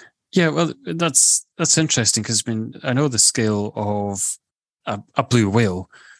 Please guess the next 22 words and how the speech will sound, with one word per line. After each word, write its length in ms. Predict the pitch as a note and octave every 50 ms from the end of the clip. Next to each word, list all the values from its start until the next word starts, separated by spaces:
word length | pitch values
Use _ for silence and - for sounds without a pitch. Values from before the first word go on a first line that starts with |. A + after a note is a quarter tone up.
| _ -
but 120 | C3+ B2
I, 260 | B2+ B2 B2 - C3
I 40 | C#3
hadn't 300 | D3+ C#3+ B2+ D#3 D3 C#3
really 220 | B2+ B2+ A#2 A2+ G#2+
drawn 240 | - A#2+ A#2 A2
the 60 | G#2+ G#2
parallel 460 | - - B2 A#2 A2+ A2 A2 G#2+ G#2
of, 140 | G2+ - - - _
I 140 | - C3+ A2 -
mean, 180 | - C#3+ B2+
it, 180 | A#2 A2+ - - -
I'd 140 | B2+ A2 A2
never 160 | B2 A2 A2
really 180 | G#2+ G#2 G2+ G2
thought 340 | - - C3+ B2 A2 -
about 240 | A2 - A2+ G#2 G#2 - _ _ _ _ _ _ _ _ _
the 100 | - A2+
scale 380 | - - - - A#2 A2 G#2+
of 120 | G#2+ G2 G2
the 60 | -
size 540 | - - - A2 G2+ G#2 G#2 G2+ - -